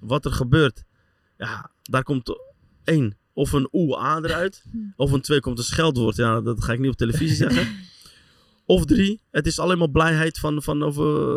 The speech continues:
Speaker 1: we hebben een kans en we zijn, we hebben gescoord en we, en we juichen weer. Ja, dat... dat,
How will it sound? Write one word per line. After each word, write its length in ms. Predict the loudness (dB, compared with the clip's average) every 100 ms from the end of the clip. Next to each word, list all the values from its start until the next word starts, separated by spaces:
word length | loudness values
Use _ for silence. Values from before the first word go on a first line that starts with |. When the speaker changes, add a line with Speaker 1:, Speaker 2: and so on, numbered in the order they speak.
| 0
Speaker 1:
we 60 | 0
hebben 200 | 0 0
een 100 | -2
kans 300 | -2 -2 -2
en 120 | -2
we 80 | -2
zijn, 200 | -2 -2
we 60 |
hebben 200 | -4 -4
gescoord 360 | -8 -6 -6 -4
en 140 | -4
we, 140 | -2 -4 -4
en 140 | -4
we 100 | -2
juichen 340 | 0 0 -2 -4
weer. 240 | -4 -6
Ja, 280 | -12 -16 -12
dat... 160 | -12 -12 -8
dat, 260 | -8 -6